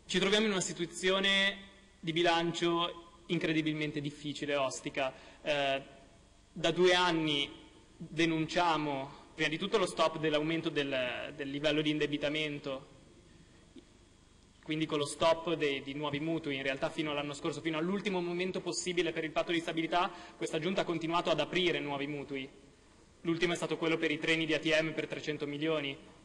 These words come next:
che portava in proiezione nel duemilaquattordici a sforare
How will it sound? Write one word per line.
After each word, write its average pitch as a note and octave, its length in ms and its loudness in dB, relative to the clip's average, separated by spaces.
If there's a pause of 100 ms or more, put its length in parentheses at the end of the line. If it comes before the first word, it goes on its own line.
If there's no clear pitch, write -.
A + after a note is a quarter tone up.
(100)
che E3+ 100 -2
portava E3 460 2
in D3+ 100 -2
proiezione D#3+ 540 0
nel D#3 100 -4
duemilaquattordici D#3+ 840 2
a E3 40 2
sforare D#3+ 600 2